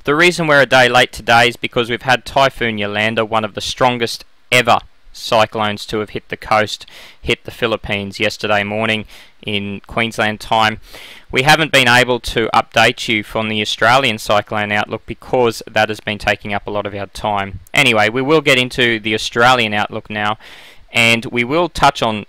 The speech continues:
Typhoon Yolanda and what it will do, uh, over the next couple of days at the end of this broadcast. As we take a look around Australia, thanks to Weather Zone satellite imager-, imagery, uh, we can see very little in the way of convective activity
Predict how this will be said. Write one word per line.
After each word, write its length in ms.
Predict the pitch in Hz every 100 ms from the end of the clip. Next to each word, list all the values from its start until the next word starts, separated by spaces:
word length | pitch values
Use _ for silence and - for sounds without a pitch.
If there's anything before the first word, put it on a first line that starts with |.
| -
Typhoon 540 | - 110 - 113 110
Yolanda 520 | 104 104 104 107 104 104
and 120 | 107
what 160 | 117
it 100 | 113
will 140 | 117 110
do, 340 | 107 110 107 - - -
uh, 180 | - - -
over 200 | 113 107
the 80 | 113
next 240 | 131 -
couple 260 | 156 - 147
of 100 | 107
days 420 | 104 104 104 - - - - - _ - -
at 160 | 113
the 160 | 107 -
end 220 | 110 110
of 100 | 104
this 160 | 101 -
broadcast. 840 | - 104 104 - 101 98 - - - 110 - - _ _ _ _
As 120 | 139 127
we 120 | 135
take 240 | 151 160
a 40 | 151
look 160 | 139
around 280 | 127 127 127
Australia, 500 | 117 - 120 123 120
thanks 300 | - 120 -
to 100 | 117
Weather 260 | 110 117 113
Zone 300 | 113 113 110
satellite 560 | - 117 117 110 110
imager-, 460 | 117 120 120 123 127 -
imagery, 440 | 123 131 135 143 - - - -
uh, 180 | 107 107
we 120 | 117
can 160 | 120
see 480 | 117 - 151 143 139 -
very 760 | 92 - - 135 131 151 190
little 380 | 165 139 151 117
in 100 | 113
the 80 | 113
way 220 | 113 113
of 100 | 113
convective 580 | - 113 117 120 - 110
activity 760 | 110 - - 120 127 113 107